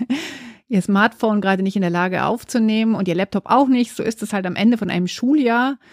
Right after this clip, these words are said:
Und dann hat sie mir über das Handy einer Freundin eine Nachricht geschickt. Also sie wollte echt dabei sein und das finde ich total super. Sie ist politisch sehr aktiv, hat schon bei Fridays for Future recht viel mitgemacht. Sie spielt aber auch Gitarre, hat gerade beim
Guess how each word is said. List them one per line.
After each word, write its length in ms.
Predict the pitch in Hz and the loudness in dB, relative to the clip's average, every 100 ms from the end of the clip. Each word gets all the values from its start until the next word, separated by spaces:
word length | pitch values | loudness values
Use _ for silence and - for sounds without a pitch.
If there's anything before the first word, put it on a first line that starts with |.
| - - | -20 -6
Und 60 | 208 | 0
dann 120 | 202 | 2
hat 140 | 196 | 0
sie 80 | - | 0
mir 400 | 214 208 214 202 | 0 2 2 2
über 240 | 202 202 190 | -2 -2 -2
das 220 | 185 - | -2 0
Handy 240 | 190 220 | 2 4
einer 220 | 175 180 | 2 0
Freundin 680 | 175 - 175 226 180 165 160 _ - | -2 0 2 4 4 0 -6 _ -10
eine 140 | 202 175 | 0 2
Nachricht 520 | 170 165 180 - - | 2 0 -4 -10 -6
geschickt. 540 | 185 - 180 - - _ | -6 -4 -6 -6 -20 _
Also 220 | - 185 214 | -4 0 2
sie 180 | 226 | 2
wollte 320 | 170 226 302 - | 4 4 4 0
echt 180 | 233 | 0
dabei 280 | 214 196 202 | 0 2 0
sein 220 | 196 175 | 2 0
und 80 | 180 | -2
das 120 | 180 - | -4 -4
finde 120 | 190 | -6
ich 60 | - | -6
total 320 | 185 175 175 | -6 -4 -2
super. 460 | 190 190 170 160 175 _ - - - _ | -4 -4 -4 -4 -10 _ -20 -20 -20 _
Sie 360 | - 220 226 | -2 2 2
ist 500 | 214 190 - - - | 2 -2 -8 -14 -8
politisch 380 | - 220 277 262 | 0 2 2 2
sehr 120 | 214 | 0
aktiv, 340 | 165 - 285 262 | -2 2 0 2
hat 120 | 226 | 0
schon 100 | 226 | 2
bei 140 | 208 | 0
Fridays 420 | - 208 214 220 | 0 0 2 2
for 80 | 220 | -2
Future 460 | 196 240 262 269 233 | -4 -4 0 0 2
recht 200 | 226 - | -2 -2
viel 160 | 240 | 0
mitgemacht. 760 | 226 277 - 254 254 311 - - - - | 2 0 0 0 0 -2 -8 -20 -20 -10
Sie 120 | - | -4
spielt 200 | - 262 | -2 0
aber 140 | 226 - | 2 0
auch 100 | - | 0
Gitarre, 680 | 220 - 180 226 285 262 | -2 0 2 4 4 2
hat 160 | 220 202 | 0 -4
gerade 260 | 190 185 190 | -2 -2 0
beim 600 | 190 185 185 190 185 | 2 2 2 0 -2